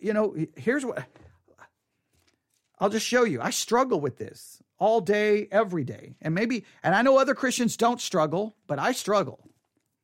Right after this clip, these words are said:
Let me see if I can find it really quick. I'll just end with this because I struggle with this every day. Here we go. Galatians five, verse twenty-two, "But the fruit of the Spirit is love, joy,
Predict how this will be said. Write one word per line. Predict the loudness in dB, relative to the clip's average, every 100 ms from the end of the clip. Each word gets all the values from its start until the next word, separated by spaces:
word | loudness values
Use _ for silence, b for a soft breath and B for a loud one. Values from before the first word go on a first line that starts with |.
| _ -20 _
Let | -8
me |
see | -6
if | -2
I | -2
can | -2
find | -2 -2 -2
it | -6
really | -8 -6
quick. | -4 -6 -6
I'll | -10
just | -10 -10 -6
end | -4
with | -4 -6
this | -6 -8 -10 -14 _ _ _ _ _ _ _ _ _ _ _ _ _
because | -4 -2 0
I | -2
struggle | 0 0 0 0
with | -2
this | 0 -2 -2
every | -4 -4 -2
day. | -2 -4 -8 _ _ _ _ _ _ _ _ _ _ -4
Here |
we | 0
go. | 2 0 -2 -10 _ _ _ _ _ _ _ _ _ -2
Galatians | 2 4 4 2 0
five, | 2 4 6 4 2 -4 -8
verse | -4 -4 0
twenty-two, | 0 0 2 0
"But | 0
the | -2
fruit | -2 0
of | 0
the | -2
Spirit | -4 2 2
is | 2 2
love, | 2 2 0 -8 _ _ _ _ _ _
joy, | 4 6 6 2 -6